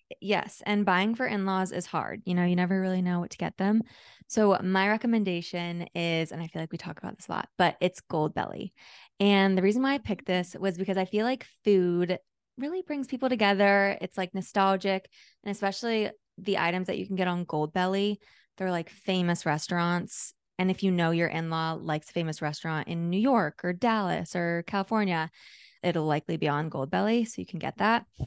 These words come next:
So I know, like, from New York, they have, like, Levain cookies or John's on Bleecker pizza, and they just have all these, all these specialty food items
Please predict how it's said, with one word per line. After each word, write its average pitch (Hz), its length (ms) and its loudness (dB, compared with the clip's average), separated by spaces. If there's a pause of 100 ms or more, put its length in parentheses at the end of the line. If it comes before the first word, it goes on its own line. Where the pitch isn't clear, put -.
(340)
So 185 140 -4
I 180 40 0
know, 170 200 0
like, 156 240 -4
from 170 200 -4
New 160 100 -4
York, 143 260 -2
they 160 100 -4
have, 156 240 -2
like, 147 160 -6
Levain 156 380 -2
cookies 156 800 -4
or 147 580 -2
John's 151 360 2
on 156 180 0
Bleecker 147 680 -2 (120)
pizza, 147 840 0
and 190 120 -2
they 190 60 4
just 190 120 0
have 208 160 2
all 180 180 0
these, 175 500 0 (240)
all 202 120 6
these 202 200 4
specialty 180 720 -2
food 170 260 0
items 151 800 -2